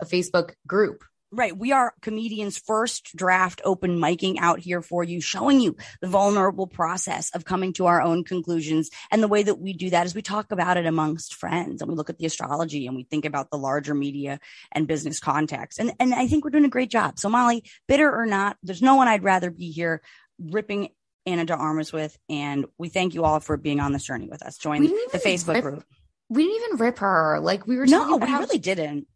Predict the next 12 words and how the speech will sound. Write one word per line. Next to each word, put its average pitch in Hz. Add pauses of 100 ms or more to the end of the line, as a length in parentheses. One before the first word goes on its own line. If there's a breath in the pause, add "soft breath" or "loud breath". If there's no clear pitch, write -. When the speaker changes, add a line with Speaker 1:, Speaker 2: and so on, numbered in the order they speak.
(180)
Speaker 1:
Yeah. 151 (640 loud breath)
Am 320
I 427
really 240
bitter? 190
Like, 208
I'm 240
really 220
upset 185
about 147
this, 143
actually. 139